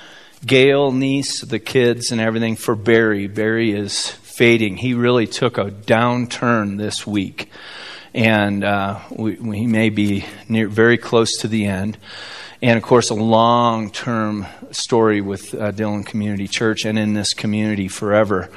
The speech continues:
Uh, so continue to pray for Barry, and we'll pray right now. Let's do that. Lord, thank you for the chance to be here, to gather together, to, um, enjoy your,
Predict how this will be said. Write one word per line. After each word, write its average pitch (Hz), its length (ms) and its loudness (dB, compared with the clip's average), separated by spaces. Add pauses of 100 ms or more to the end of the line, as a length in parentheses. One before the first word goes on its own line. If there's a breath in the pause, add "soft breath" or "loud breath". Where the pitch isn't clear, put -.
(460 loud breath)
Uh, 104 160 -4
so 104 400 2
continue 110 560 0
to 95 60 -6
pray 98 240 -2
for 92 180 -8
Barry, 95 460 -2
and 90 160 -8 (100)
we'll 117 160 2
pray 107 240 4
right 92 180 0
now. 92 220 -4
Let's 90 300 -8
do 104 140 -6
that. 90 260 -6
Lord, 131 280 6
thank 135 340 2
you 127 80 0
for 120 180 0
the 101 80 -4
chance 131 420 2
to - 100 -6
be 120 240 2
here, 123 400 4 (420 loud breath)
to 127 120 -4
gather 117 400 4
together, 110 540 0
to, 104 580 -8
um, 101 380 -12 (200)
enjoy 107 480 -2
your, 104 240 0